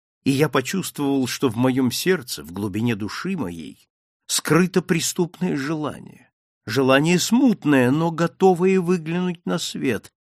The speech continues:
подобно человеку, который притаился за занавесью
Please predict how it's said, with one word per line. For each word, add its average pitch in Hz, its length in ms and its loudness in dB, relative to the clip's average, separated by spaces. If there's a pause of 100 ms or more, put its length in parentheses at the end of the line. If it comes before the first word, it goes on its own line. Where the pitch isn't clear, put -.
подобно 117 440 0
человеку, 127 600 -2
который 107 440 -6
притаился 113 840 -4
за 104 160 -4
занавесью 92 840 -6